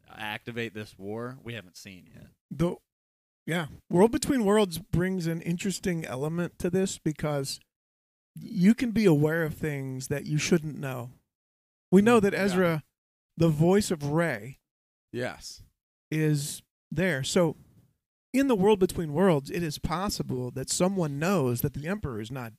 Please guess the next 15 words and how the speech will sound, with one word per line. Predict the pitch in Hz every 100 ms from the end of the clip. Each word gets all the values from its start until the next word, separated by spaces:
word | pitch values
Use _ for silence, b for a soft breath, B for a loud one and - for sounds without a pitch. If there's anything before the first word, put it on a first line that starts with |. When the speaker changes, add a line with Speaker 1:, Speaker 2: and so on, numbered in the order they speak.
| _ -
Speaker 2:
dead. | 135 151 - _ _ _ _ _ _ -
Speaker 1:
Oh, | 139
yeah. | 113 117
Speaker 3:
Yeah. | 120 123 107 - _ -
Speaker 2:
That's | 180 -
possible. | - - 247 - 170
You | 165
can | 175 143
see | - 196 185
a |
scenario | - 160 165 190 147
Speaker 1:
Yeah. | 113 123 110
Speaker 2:
where, | 113
wait, | 123 269 113 - -
he, | 170